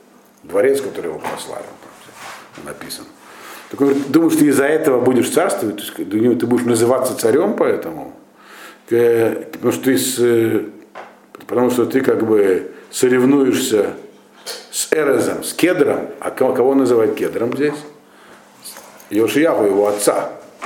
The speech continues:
С великим человеком. Ты вот делаешь какой-то великий инфраструктурный проект, с ним соревнуешься. Авиха, алоахаль вешата, отец твой, он ел, пил и одновременно вершил суд. То есть, другими словами, отец твой,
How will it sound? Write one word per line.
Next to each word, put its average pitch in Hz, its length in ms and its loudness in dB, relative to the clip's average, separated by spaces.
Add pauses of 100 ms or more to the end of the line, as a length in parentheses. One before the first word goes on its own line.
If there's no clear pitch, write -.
(200)
С - 100 -10
великим 139 320 2
человеком. 123 540 0 (440)
Ты 117 100 -4
вот 117 180 -2 (300)
делаешь 117 320 0
какой-то 110 260 -4
великий 120 540 0
инфраструктурный 110 680 -2
проект, 147 540 0 (200)
с - 120 -14
ним 131 120 2
соревнуешься. 123 680 -2 (1300)
Авиха, 139 680 0 (180)
алоахаль 165 680 2
вешата, 139 520 2
отец 175 360 0
твой, 123 200 2
он 135 360 2
ел, 165 460 2
пил 165 560 0 (320)
и - 60 2
одновременно 143 540 4
вершил 156 380 2
суд. - 420 0
То 95 60 -2
есть, 98 100 -2
другими 139 280 2
словами, 151 360 2
отец 196 300 0
твой, 113 380 0